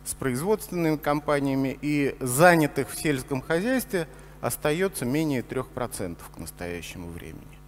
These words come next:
из всего населения, трудоспособного Соединённых Штатов. То есть всё остальное делают роботы, а все эти годы, то есть вот сто лет, мы можем наблюдать рост экспорта сельского хозяйства в Соединённых Штатах Америки, се-, рост, э,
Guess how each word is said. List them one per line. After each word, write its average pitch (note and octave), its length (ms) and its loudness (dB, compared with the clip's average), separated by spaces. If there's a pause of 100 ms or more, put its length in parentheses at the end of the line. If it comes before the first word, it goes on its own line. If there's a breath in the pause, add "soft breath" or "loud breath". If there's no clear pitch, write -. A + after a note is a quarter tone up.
(480 loud breath)
из G2 80 -8
всего B2+ 320 -4
населения, A#2+ 680 -2
трудоспособного G2+ 880 -8
Соединённых F#2+ 680 -6
Штатов. - 480 -12
То G2+ 60 -12
есть F2+ 160 -12
всё C#3+ 140 -2
остальное C3+ 460 -2
делают A#2 460 -4
роботы, E3 500 -2 (600 loud breath)
а G2+ 520 2 (320)
все B2+ 380 0
эти A#2 160 -6
годы, G#3+ 380 0
то - 160 -8
есть A#2+ 200 -8
вот G2+ 160 -8
сто - 220 -2
лет, D#3 300 2
мы B2 80 -2
можем A2+ 340 -2
наблюдать A2 460 -2 (100)
рост C#3 340 0 (260)
экспорта C#3+ 640 -2 (320 loud breath)
сельского A#2+ 480 -4
хозяйства G#2 680 -6
в - 60 -14
Соединённых G#2+ 520 -2
Штатах - 360 -10
Америки, F#2 420 -6
се-, - 180 -10
рост, C3 460 -2
э, A#2+ 140 -6